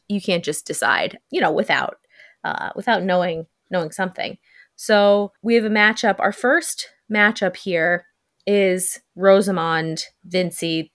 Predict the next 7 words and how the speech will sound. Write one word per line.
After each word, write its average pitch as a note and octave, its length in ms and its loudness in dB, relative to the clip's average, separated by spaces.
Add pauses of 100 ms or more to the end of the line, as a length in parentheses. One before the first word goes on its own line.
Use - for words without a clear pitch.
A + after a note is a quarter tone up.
Lydgate. D3 560 0 (580)
Okay, F#3 380 0
so F#3 340 2 (160)
this C4+ 200 0
is D4+ 100 -4
a D#4+ 60 -2
woman F3+ 580 -2